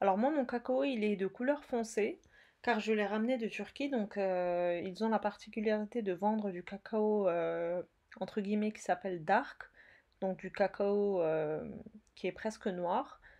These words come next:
Donc, euh, mais je me suis renseignée, il y en a aussi sur internet, euh, sur Amazon ou sur les sites, euh, de pâtisserie.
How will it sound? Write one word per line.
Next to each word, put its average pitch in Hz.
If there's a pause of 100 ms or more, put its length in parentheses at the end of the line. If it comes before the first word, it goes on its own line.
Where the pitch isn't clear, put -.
(360)
Donc, 196
euh, 185
mais 202
je 196
me 220
suis 220
renseignée, 226
il 262
y 247
en 285
a 294
aussi 302
sur 220
internet, 190
euh, 175
sur 170
Amazon 180
ou 180
sur 180
les 185
sites, -
euh, 165
de 160
pâtisserie. 202